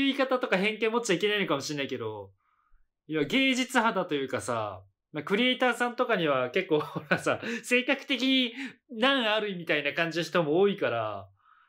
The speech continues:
まあ、今のキャラも、まあ、そういう子なのかな。そういうことが言いたいのかな。けど、なんかね、今の感じ、絵描くの初め、あんま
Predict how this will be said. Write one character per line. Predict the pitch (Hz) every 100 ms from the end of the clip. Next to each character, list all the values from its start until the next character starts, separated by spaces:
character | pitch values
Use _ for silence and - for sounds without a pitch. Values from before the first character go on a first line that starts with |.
| _
ま | 180
あ、 | -
今 | 269 311
の | 262
キ | 214
ャ | 240
ラ | 226
も、 | 202 202 196 139 101 98 _ _ _ _ _ _ _
ま | 156
あ、 |
そ | 151 214
う | 233
い | 233 226 226 226 226 220 220 214
う | 208
子 | - 220 226
な | 262 262
の | 131 110
か | 113 101
な。 | 110 98 101
そ | - 240 247
う |
い | 247
う | 247
こ | 247
と | 233 208
が |
言 | 131
い | 120
た | 120
い |
の | 98
か | 98
な。 | 98 87 _ _ _ _ _ _ _ _ -
け | 381
ど、 | 392 180 147 127 113 - _ _ _ _ _ _ 247
な |
ん | 294
か | 202
ね、 | 185 190
今 | 302
の | 220
感 | 180 156
じ、 | 147
絵 | 156 254
描 | 277 196
く | 165
の | 143
初 | 165 190
め、 | 240 226 -
あ | 240
ん |
ま | 254 254 247 226